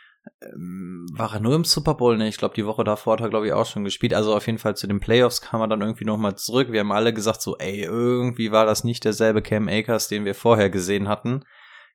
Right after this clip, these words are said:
Klar, war natürlich auch noch sehr, sehr früh, ähm, nach seiner Verletzung.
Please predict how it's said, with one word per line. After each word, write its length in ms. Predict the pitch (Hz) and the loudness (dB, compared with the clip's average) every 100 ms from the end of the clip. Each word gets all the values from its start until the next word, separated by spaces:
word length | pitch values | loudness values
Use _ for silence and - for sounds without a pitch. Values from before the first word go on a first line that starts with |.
| - | -2
Klar, 320 | 104 95 92 | 4 4 4
war 100 | 98 | 0
natürlich 320 | 98 95 90 | 0 -2 -2
auch 40 | |
noch 120 | 95 92 | -4 0
sehr, 340 | 101 98 95 | 2 2 0
sehr 260 | 101 101 98 | -4 0 0
früh, 600 | - - 131 135 135 - - | -2 -2 2 4 2 0 -6
ähm, 560 | 95 113 113 113 113 120 _ _ _ | -2 0 0 -4 -10 -14 _ _ _
nach 200 | 117 110 | -2 0
seiner 240 | - 113 110 | 0 0 0
Verletzung. 580 | - 110 110 - 127 | 0 0 0 -2 -4